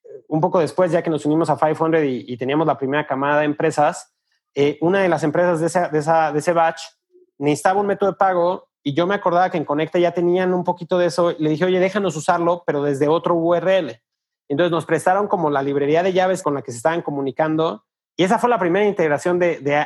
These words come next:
alguien externo a Conecta haciendo un pago en Conecta, ¿no? Pero más allá de que hubiera sido un diseño perfecto de, "Oye, vamos a hacer una A P I de pagos y eso es lo que hacemos", más bien fue como, "Oye, tú ya tienes esa parte de la infraestructura, déjame usarla", ¿no?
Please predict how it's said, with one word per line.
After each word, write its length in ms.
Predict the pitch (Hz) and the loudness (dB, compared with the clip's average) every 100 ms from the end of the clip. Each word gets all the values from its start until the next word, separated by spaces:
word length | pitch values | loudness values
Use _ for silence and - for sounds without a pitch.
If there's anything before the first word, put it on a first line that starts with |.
| - | 0
alguien 340 | 151 185 202 190 | 0 2 0 -2
externo 520 | - - 175 180 175 | -2 -2 0 0 -2
a 140 | 151 | -4
Conecta 680 | - 151 156 - 156 165 - - | -4 -4 -4 -2 -2 -2 -4 -6
haciendo 420 | 147 - 175 180 | -4 0 0 0
un 120 | 165 | 0
pago 360 | 170 160 160 156 | 0 2 0 -2
en 100 | 143 | -2
Conecta, 460 | 156 190 - - 127 | -2 -2 -4 -14 -12
¿no? 180 | 151 - _ - | -12 -14 _ 0
Pero 160 | 175 | 2
más 180 | 180 214 | 2 2
allá 140 | 269 240 | 2 2
de 100 | 226 | 2
que 80 | |
hubiera 140 | 175 180 | 2 2
sido 140 | 196 | 0
un 100 | 202 | 0
diseño 600 | 160 135 - 170 185 190 | -2 -2 0 2 2 0
perfecto 560 | 156 131 - 165 - 165 | -4 -2 -2 -2 -2 0
de, 80 | 147 | 2
"Oye, 120 | 160 | 0
vamos 200 | 170 156 | 0 -2
a 20 | |
hacer 120 | 175 | -2
una 120 | 170 | 0
A 60 | 170 | 0
P 260 | 170 170 160 | 0 0 2
I 20 | |
de 80 | 160 | 0
pagos 420 | 160 147 156 143 | 2 0 0 -2
y 40 | |
eso 80 | 151 | -4
es 80 | - | -2
lo 120 | 156 | -2
que 80 | 143 | 0
hacemos", 560 | 147 170 160 165 240 - _ _ _ | 0 0 0 0 -2 -10 _ _ _
más 180 | 165 180 | -2 0
bien 160 | 190 185 | 0 0
fue 140 | 196 | 0
como, 160 | 196 190 | 0 0
"Oye, 140 | 196 | 0
tú 100 | 185 | 0
ya 100 | 233 | -2
tienes 240 | 233 226 214 | 0 0 0
esa 140 | 220 | 0
parte 180 | 214 208 | -2 0
de 40 | |
la 60 | 185 | -2
infraestructura, 520 | 156 156 151 135 196 | 0 -2 0 0 0
déjame 280 | 196 220 196 | 0 0 0
usarla", 380 | - 220 180 - _ _ | 2 0 -2 -8 _ _
¿no? 200 | 147 247 | -8 -8